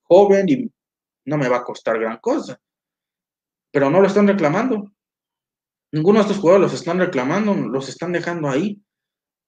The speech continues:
Y más jugadores van a seguir siendo liberados porque,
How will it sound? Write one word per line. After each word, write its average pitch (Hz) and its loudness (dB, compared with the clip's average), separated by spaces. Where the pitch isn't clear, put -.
Y 135 -4
más 190 2
jugadores 202 6
van 208 6
a 196 6
seguir 165 4
siendo 190 2
liberados 160 2
porque, 135 -10